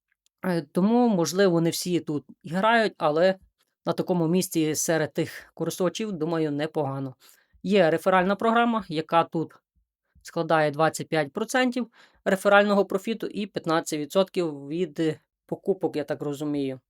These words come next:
Ваше партнерське посилання буде тут, моє буде знаходитися під дане відео.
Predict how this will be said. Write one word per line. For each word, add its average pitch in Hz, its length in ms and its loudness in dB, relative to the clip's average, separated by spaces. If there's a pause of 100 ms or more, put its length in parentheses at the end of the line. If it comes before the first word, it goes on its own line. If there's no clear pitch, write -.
(360)
Ваше 180 380 2
партнерське 175 480 -2
посилання 160 480 -2
буде 151 320 -4
тут, 254 280 -4
моє 185 300 0
буде 165 260 -2
знаходитися 156 880 -4 (280)
під 202 160 -6
дане 170 260 2
відео. 147 320 -4